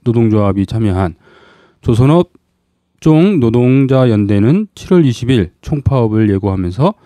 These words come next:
조선산업의 경영진과 노동자 간의 대격돌이 예상되는 가운데 현대중공업 본사가 있는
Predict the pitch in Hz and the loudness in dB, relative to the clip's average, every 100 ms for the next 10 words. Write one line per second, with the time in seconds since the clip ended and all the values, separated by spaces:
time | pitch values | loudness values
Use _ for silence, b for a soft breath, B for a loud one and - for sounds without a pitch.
0 | b b b - 113 110 107 104 92 107 | b b b -6 -2 0 0 0 0 0
1 | 127 95 85 101 101 92 90 92 90 90 | 0 -2 -4 -4 -2 -2 -6 -6 -6 -4
2 | 98 95 87 87 104 190 _ _ 104 101 | -4 -4 -4 -2 -2 -2 _ _ -4 -4
3 | - 101 107 135 101 101 98 95 90 90 | -4 -4 -2 0 -2 -2 -4 -6 -6 -6
4 | 92 135 120 - b b b b b 180 | -2 0 -2 -4 b b b b b 0
5 | 185 180 170 175 170 156 - 131 127 147 | 2 4 4 4 2 2 2 2 2 2
6 | 139 127 113 131 | 2 2 2 0